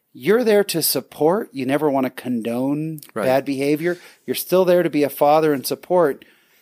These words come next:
Speaker 1: But then that's between them and God to work
Speaker 2: Right.
Speaker 1: out. And hopefully they're gonna remember all the years you taught them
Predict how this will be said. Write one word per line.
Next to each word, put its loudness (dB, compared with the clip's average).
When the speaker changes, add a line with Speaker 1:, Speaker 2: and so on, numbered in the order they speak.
Speaker 1:
But -4
then 2
that's -2
between 0
them 0
and 0
God 2
to -8
work 0
Speaker 2:
Right. -4
Speaker 1:
out. -2
And -4
hopefully 0
they're 2
gonna 0
remember 2
all 2
the -6
years -4
you -14
taught -12
them -12